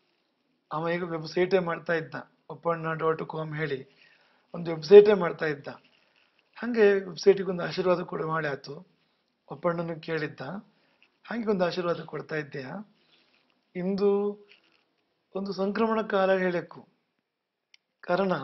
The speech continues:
ಚಂದ್ರಗ್ರಹಣ ಎಂದು, ಇನ್ನೊಂದು ರಜೆ ಹೊತ್ತಲ್ಲಿ ಚಂದ್ರಗ್ರಹಣ ಶುರುವಾಗುತ್ತು. ಮತ್ತೆ ವ್ಯಾವಹಾರಿಕವಾದ, ಆ, ಹೊಸ ವರ್ಷ ಬಪ್ಪಲೆ ಆತು.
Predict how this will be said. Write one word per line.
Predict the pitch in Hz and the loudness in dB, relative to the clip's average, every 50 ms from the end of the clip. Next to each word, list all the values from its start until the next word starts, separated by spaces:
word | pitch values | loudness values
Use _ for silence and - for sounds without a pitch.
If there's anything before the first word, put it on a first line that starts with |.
| 151 190 - _ _ _ _ _ _ _ _ _ _ _ _ _ _ _ _ _ _ _ _ _ _ _ _ _ _ _ _ _ _ _ _ _ _ _ | -8 -12 -16 _ _ _ _ _ _ _ _ _ _ _ _ _ _ _ _ _ _ _ _ _ _ _ _ _ _ _ _ _ _ _ _ _ _ _
ಚಂದ್ರಗ್ರಹಣ | - 190 190 196 214 220 202 - 196 175 170 196 190 | -2 0 2 6 8 8 8 8 6 6 6 4 2
ಎಂದು, | 180 165 151 139 127 135 135 143 - - _ _ _ _ - | 0 -2 -4 -6 -8 -10 -10 -10 -12 -16 _ _ _ _ -10
ಇನ್ನೊಂದು | 165 170 180 180 175 | -6 -4 -4 -2 -2
ರಜೆ | 170 165 175 | 0 2 2
ಹೊತ್ತಲ್ಲಿ | 185 185 190 190 202 180 165 | 2 2 0 0 -2 -4 -4
ಚಂದ್ರಗ್ರಹಣ | - 180 170 165 180 165 165 170 165 160 | -6 -8 -6 -4 -6 -4 -4 -6 -8 -8
ಶುರುವಾಗುತ್ತು. | 160 165 - 160 160 170 175 160 135 127 - - - 110 - 147 _ _ _ _ _ _ _ _ _ _ _ - _ _ - _ - - _ _ _ _ - _ _ 185 | -10 -10 -10 -4 -2 0 0 -2 -2 -8 -14 -16 -16 -16 -18 -20 _ _ _ _ _ _ _ _ _ _ _ -20 _ _ -20 _ -20 -20 _ _ _ _ -20 _ _ -6
ಮತ್ತೆ | 185 180 170 214 214 202 202 202 202 196 196 | -6 -6 0 4 6 6 6 6 4 4 2
ವ್ಯಾವಹಾರಿಕವಾದ, | 208 202 170 165 165 175 196 196 202 214 208 208 202 - 202 202 202 202 185 196 196 196 190 190 196 - - - - _ _ _ _ _ _ _ _ - | 0 -2 0 4 6 8 8 8 8 8 8 6 4 4 4 6 6 6 6 6 4 4 2 0 -4 -8 -16 -20 -20 _ _ _ _ _ _ _ _ -6
ಆ, | 180 175 175 170 | -4 -2 -2 -2
ಹೊಸ | 160 170 180 - 240 | -2 -2 2 6 8
ವರ್ಷ | 214 214 202 208 - | 8 8 8 6 4
ಬಪ್ಪಲೆ | 202 180 180 - - 190 180 185 | 4 4 4 2 0 4 6 8
ಆತು. | 180 185 185 185 - - - _ _ | 8 8 6 4 0 -14 -18 _ _